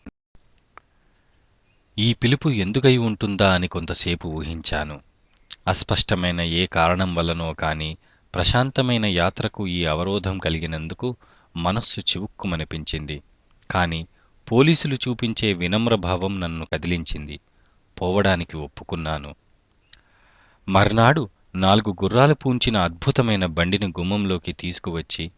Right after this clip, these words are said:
అతి మర్యాదలతో నన్ను రాజమందిరానికి తీసుకువెళుతూ ఉంటే తబ్బిబ్బు అయ్యాను. మలమల మార్చే ఎండ నాకు తగలకుండా ఉండాలని ఒక భటుడు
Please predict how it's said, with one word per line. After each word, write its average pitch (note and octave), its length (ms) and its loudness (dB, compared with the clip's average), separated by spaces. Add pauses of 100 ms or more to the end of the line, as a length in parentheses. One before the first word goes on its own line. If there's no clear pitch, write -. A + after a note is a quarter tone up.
(280)
అతి - 160 2
మర్యాదలతో B2 800 6
నన్ను F2+ 280 -2
రాజమందిరానికి F2 840 0
తీసుకువెళుతూ F2 640 -6
ఉంటే D#2+ 460 -8
తబ్బిబ్బు D#2+ 400 -4
అయ్యాను. D2 480 -4 (920)
మలమల G2 360 6
మార్చే F2 460 0
ఎండ E2 320 0
నాకు F#2+ 320 -2
తగలకుండా E2+ 640 -2
ఉండాలని D#2 680 -2 (300)
ఒక E2 160 -4
భటుడు E2 500 -6